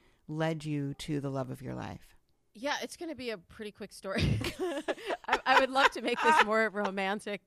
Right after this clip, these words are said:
Speaker 2: than it is. But basically, I was working in casting at the time,
Speaker 1: Mm-hmm.
Speaker 2: and I was teaching classes for actors and how to market themselves. So I discovered it was really about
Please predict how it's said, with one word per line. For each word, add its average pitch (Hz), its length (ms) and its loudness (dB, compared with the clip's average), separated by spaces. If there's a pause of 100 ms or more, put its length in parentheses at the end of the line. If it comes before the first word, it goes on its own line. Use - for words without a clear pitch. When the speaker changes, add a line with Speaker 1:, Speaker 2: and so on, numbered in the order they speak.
Speaker 2:
than 185 140 0
it 175 100 -4
is. 165 200 -6 (160)
But 185 160 -4
basically, 196 600 -2 (800)
I 233 160 10
was 277 120 2
working 226 280 0
in 165 120 0
casting 165 520 0
at 127 120 -6
the - 60 -12
time, 131 440 -8 (120)
Speaker 1:
Mm-hmm. 160 300 -2 (200)
Speaker 2:
and 175 520 -2
I 185 80 0
was 180 100 -4
teaching 190 280 -8
classes 160 360 -2
for 143 140 -4
actors 135 420 -4
and 139 100 -6
how 139 140 -4
to 139 60 -6
market 127 460 -8
themselves. 214 680 -10 (460)
So - 160 -2
I 247 80 4
discovered 247 580 -4
it 208 100 -4
was 196 160 -6
really 240 460 -10 (480)
about 180 600 0